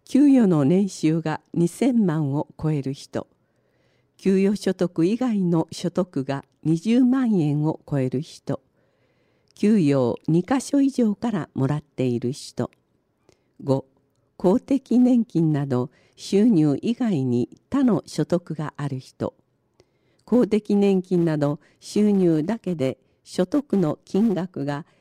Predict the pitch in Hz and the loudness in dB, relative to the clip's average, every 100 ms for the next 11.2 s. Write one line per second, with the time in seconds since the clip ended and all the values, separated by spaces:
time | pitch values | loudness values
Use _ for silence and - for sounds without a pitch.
0 | _ - 185 180 214 - 233 - 285 240 | _ -4 -4 -2 -4 -2 -6 0 2 2
1 | 170 156 147 - - 214 254 - 269 208 | 2 2 0 -4 -2 0 -2 -2 -4 -2
2 | 185 - 202 190 _ 165 143 135 151 - | -6 -2 -2 -2 _ -2 -2 -2 -6 -10
3 | - 110 _ _ _ _ _ _ _ _ | -6 -6 _ _ _ _ _ _ _ _
4 | _ _ _ _ _ 185 190 202 208 202 | _ _ _ _ _ 0 2 2 0 2
5 | 170 185 202 - 170 156 143 139 151 _ | 4 4 2 0 0 0 2 -2 -2 _
6 | _ - 202 202 196 156 147 143 143 - | _ -6 0 4 4 4 2 0 -4 -6
7 | - 190 262 - 262 - 262 247 190 143 | 0 2 2 0 -4 2 2 4 2 2
8 | 139 147 139 127 117 135 _ _ _ _ | 2 0 -2 -2 -2 -6 _ _ _ _
9 | - 240 208 143 - 185 175 135 151 151 | -4 0 2 0 -2 -4 -2 -4 -2 -4
10 | 147 - - 180 196 254 269 254 262 233 | -4 -4 0 0 2 2 4 4 4 4
11 | 202 170 | 4 2